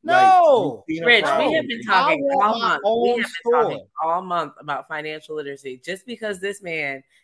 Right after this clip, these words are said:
Speaker 3: can tackle <laughs> somebody down does not mean he can run a
Speaker 1: No.
Speaker 3: store
Speaker 1: It's a
Speaker 3: successfully.
Speaker 1: marketing play.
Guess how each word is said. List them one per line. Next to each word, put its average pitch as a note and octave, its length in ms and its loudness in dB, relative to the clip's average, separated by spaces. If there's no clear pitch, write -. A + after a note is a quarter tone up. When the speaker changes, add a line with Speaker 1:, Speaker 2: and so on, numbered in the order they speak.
Speaker 3:
can D3+ 140 -8
tackle G3 380 -4
<laughs> - 0 -
somebody G#3+ 560 4
down F3 400 -2
does F#3+ 200 -2
not A3 340 -4
mean A3 220 -4
he G#3+ 140 -6
can F#3+ 140 -4
run F#3+ 260 -2
a A#3 40 0
Speaker 1:
No. A#3 60 -10
Speaker 3:
store G#3+ 300 0
Speaker 1:
It's G#3+ 100 -10
a - 20 -20
Speaker 3:
successfully. F#3+ 800 -4
Speaker 1:
marketing G3 640 -2
play. B2 500 -10